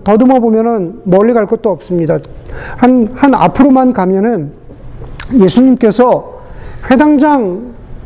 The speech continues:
야이로의 죽었던 딸을 살리실 때 바로 그 죽은 딸을 살리는 현장에 있었던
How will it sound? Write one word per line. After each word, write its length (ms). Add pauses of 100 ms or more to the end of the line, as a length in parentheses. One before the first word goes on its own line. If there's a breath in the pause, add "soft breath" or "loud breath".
야이로의 800
죽었던 680
딸을 320
살리실 680
때 240 (520 loud breath)
바로 280
그 440
죽은 380
딸을 280
살리는 520
현장에 480
있었던 680